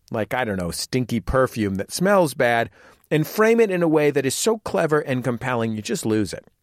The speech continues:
Or he'll find a way to explain credit default swaps that's so completely entertaining and engrossing and fresh, you forget that you are accidentally learning about credit default swaps.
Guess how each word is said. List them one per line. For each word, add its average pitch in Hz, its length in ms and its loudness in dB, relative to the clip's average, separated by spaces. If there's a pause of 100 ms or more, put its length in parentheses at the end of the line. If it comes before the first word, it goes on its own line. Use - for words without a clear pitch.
(280)
Or 220 160 8
he'll 202 120 6
find 170 240 2
a 156 60 -2
way 143 120 4
to 143 80 2
explain 143 460 0 (260)
credit 185 400 0
default 156 500 0
swaps 92 640 -4
that's 139 220 -4
so 160 160 0
completely 175 540 -2
entertaining 131 680 -2
and 98 80 -6
engrossing 98 600 -2
and 71 160 -14
fresh, 131 400 0 (320)
you 139 140 -2
forget 180 480 0
that 147 160 0
you 151 160 2
are 147 140 2
accidentally 135 720 0
learning 131 340 0
about 110 320 0
credit 127 400 -2
default 110 460 -4
swaps. - 580 -12